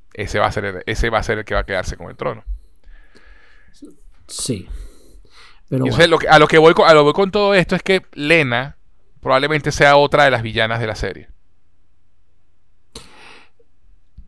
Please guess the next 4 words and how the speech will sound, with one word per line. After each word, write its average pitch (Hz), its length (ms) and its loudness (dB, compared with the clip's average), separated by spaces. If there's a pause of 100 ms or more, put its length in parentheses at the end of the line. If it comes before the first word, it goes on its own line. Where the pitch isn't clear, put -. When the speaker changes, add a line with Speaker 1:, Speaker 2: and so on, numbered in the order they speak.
(580)
Speaker 2:
Puede 254 200 6
ser. 135 440 -6 (1700)
Puede 135 240 -4
ser. 101 320 -14